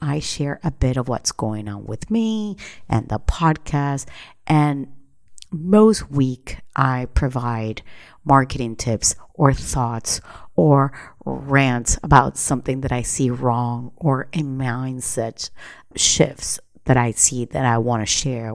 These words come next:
with, uh, my subscribers, of course. I also have a monthly email newsletter, and we send that to everyone as well, but we're also very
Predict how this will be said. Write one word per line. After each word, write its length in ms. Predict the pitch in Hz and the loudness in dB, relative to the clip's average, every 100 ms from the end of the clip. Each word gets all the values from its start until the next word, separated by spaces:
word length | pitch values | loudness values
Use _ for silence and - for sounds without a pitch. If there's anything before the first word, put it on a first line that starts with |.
| - | 0
with, 380 | 120 117 113 - - - - - - - | 0 0 -4 -10 -14 -16 -20 -20 -20 0
uh, 280 | 139 123 110 | 4 4 4
my 180 | 110 110 | 0 -4
subscribers, 680 | - 110 - 170 170 107 - | -4 -4 0 0 0 -4 -6
of 160 | - | -10
course. 340 | - - - - - - - - - | -8 -8 -8 -12 -12 -18 -18 -12 2
I 240 | 165 233 | 4 6
also 380 | 208 196 - 170 | 6 4 0 -2
have 600 | - - 147 135 127 123 - - | -4 -4 -2 0 -2 -6 -8 0
a 400 | 127 123 117 - | 2 2 -2 -6
monthly 840 | - 123 139 196 190 135 127 127 - - - | -10 -4 -2 -2 -2 -6 -6 -6 -12 -10 -2
email 420 | 139 131 123 120 | 0 2 0 -2
newsletter, 680 | 123 135 - - 123 - - - _ - - - _ - | -2 0 0 0 -4 -6 -12 -20 _ -20 -20 -20 _ -2
and 140 | 143 | 0
we 160 | 151 156 | 0 0
send 400 | - - 180 202 | 0 -2 -4 0
that 220 | 170 - | -2 -2
to 280 | - 135 131 - | 0 0 0 -2
everyone 460 | 127 143 185 202 226 | 0 2 2 0 -2
as 160 | - | 2
well, 340 | 127 117 147 - - - - - | 2 2 -2 -10 -18 -14 -8 2
but 180 | 160 165 | 4 4
we're 280 | 190 190 - | 0 0 0
also 340 | 190 202 220 | 2 2 -2
very 520 | 175 175 180 170 165 | -4 0 2 2 0